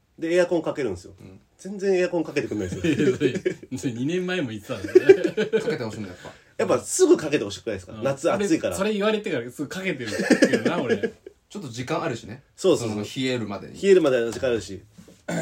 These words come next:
Speaker 1: っていうのを言って、
Speaker 2: うん。
Speaker 1: まあ、直してくれたんで。
Speaker 2: うん。
Speaker 1: だから、
Speaker 2: いいやつだな。
Speaker 1: 言って、あ、確かにそうだなって思えば、
Speaker 2: うん。
Speaker 1: 多分直してくれるんで。
Speaker 2: うん。
Speaker 1: はい。で、もしなんかね、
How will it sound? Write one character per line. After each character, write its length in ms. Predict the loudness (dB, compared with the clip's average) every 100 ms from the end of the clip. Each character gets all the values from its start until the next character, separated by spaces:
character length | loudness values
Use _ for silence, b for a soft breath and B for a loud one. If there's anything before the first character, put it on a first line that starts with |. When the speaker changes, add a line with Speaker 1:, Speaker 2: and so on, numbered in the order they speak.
| -4
Speaker 1:
っ 40 | -4
て 80 |
い 80 | 0
う 40 | 2
の 80 |
を 20 | 2
言 80 | -2
っ 20 |
て、 380 | _ 0 0 -6 -18 -12
Speaker 2:
う 40 | -2
ん。 40 |
Speaker 1:
ま 20 |
あ、 40 | 2
直 180 | 2 2
し 40 |
て 80 | 0
く 100 | -2
れ 80 | 0
た 120 | -2
ん 80 | -2
で。 180 | -6
Speaker 2:
う 120 | -8 -14
ん。 180 | -20 -20 _ -2
Speaker 1:
だ 100 | 2
か 100 | 2
ら、 220 | 0 -6
Speaker 2:
い 40 | -12
い 40 |
や 60 | -12
つ 80 | -14
だ 80 |
な。 100 | -20 -20 -20 _ _ _ -10
Speaker 1:
言 100 | -10
っ 20 |
て、 460 | -6 -2 0 -2 -8 _ 0
あ、 260 | 0 0 -4
確 180 | -8 -4
か 80 | -4
に 60 |
そ 140 | 0 2
う 20 |
だ 80 | 4
な 120 | 4
っ 40 |
て 80 | 2
思 140 | 2 2
え 80 |
ば、 240 | 0 -4 -8 _
Speaker 2:
う 40 | -20
ん。 140 | -20 -12
Speaker 1:
多 120 | -6
分 120 | -2
直 200 | 0 -2
し 60 | -4
て 80 | -6
く 80 | -6
れ 80 |
る 120 | -6 -8
ん 60 |
で。 220 | -10 -16 -20 -20
Speaker 2:
う 40 |
ん。 200 | -20 -20 _
Speaker 1:
は 220 | -12 -12
い。 60 | -12 -18 _ _ _ _ _ _ _ _ -8
で、 60 | -4
も 100 | -4
し 140 | -2
な 100 | -2
ん 40 | -2
か 60 |
ね、 180 | -6